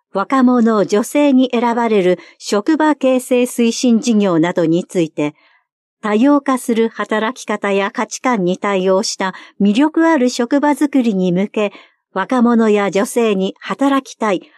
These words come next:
働き続けたいと思われる企業の増加に取り組むこととしており、実り多い事業として育てられたい。また、公共交通利用促進対策事業は、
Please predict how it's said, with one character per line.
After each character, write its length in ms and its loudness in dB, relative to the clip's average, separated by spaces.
働 400 -2
き 180 0
続 220 0
け 180 0
た 160 0
い 100 0
と 240 0
思 240 0
わ 120 0
れ 140 0
る 120 0
企 240 2
業 200 2
の 180 0
増 260 0
加 140 0
に 160 4
取 220 0
り 40 -2
組 240 0
む 40 -4
こ 160 -4
と 140 -4
と 180 -2
し 140 -8
て 180 -4
お 100 -2
り、 160 -4
実 340 2
り 120 0
多 200 2
い 120 2
事 160 -2
業 200 0
と 180 -4
し 120 -10
て 160 -2
育 320 -4
て 160 -4
ら 120 -2
れ 120 -2
た 140 -10
い。 100 -8
ま 160 -6
た、 180 -4
公 220 0
共 320 2
交 240 0
通 260 2
利 160 0
用 200 2
促 260 -4
進 280 0
対 220 -4
策 320 -2
事 160 -2
業 260 0
は、 200 -4